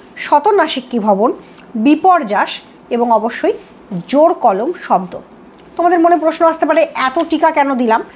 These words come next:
প্রকৃতপক্ষে এগুলো ধ্বনি পরিবর্তনের বিভিন্ন গুরুত্বপূর্ণ নিয়ম বা রুলস,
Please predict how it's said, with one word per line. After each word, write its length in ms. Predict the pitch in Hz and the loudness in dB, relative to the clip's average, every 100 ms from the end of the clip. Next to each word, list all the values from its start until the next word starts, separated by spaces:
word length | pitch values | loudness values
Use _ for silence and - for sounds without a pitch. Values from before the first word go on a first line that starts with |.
| - - | -20 -2
প্রকৃতপক্ষে 540 | 277 302 349 359 349 | 0 2 2 0 2
এগুলো 240 | 349 285 311 | -2 2 2
ধ্বনি 260 | 269 269 | 2 0
পরিবর্তনের 720 | 294 311 311 302 302 320 320 | 0 0 2 2 0 0 0
বিভিন্ন 280 | 262 262 294 | 0 0 0
গুরুত্বপূর্ণ 720 | 247 233 277 - 311 302 302 | 0 -2 -2 -2 -2 0 2
নিয়ম 420 | 277 226 269 302 269 | 0 0 2 2 2
বা 100 | 240 | 0
রুলস, 400 | 254 262 294 | 0 -2 -4